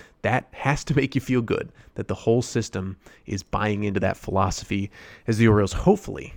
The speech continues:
get closer and closer to actually winning some ball games at the major league level, and closer and closer to maybe actually getting to a spot like the A L C S. But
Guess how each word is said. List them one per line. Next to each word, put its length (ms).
get 180
closer 400
and 80
closer 500
to 420
actually 340
winning 340
some 200
ball 200
games 440
at 140
the 60
major 260
league 160
level, 320
and 120
closer 340
and 100
closer 400
to 60
maybe 440
actually 240
getting 460
to 120
a 40
spot 420
like 160
the 160
A 160
L 220
C 340
S. 260
But 240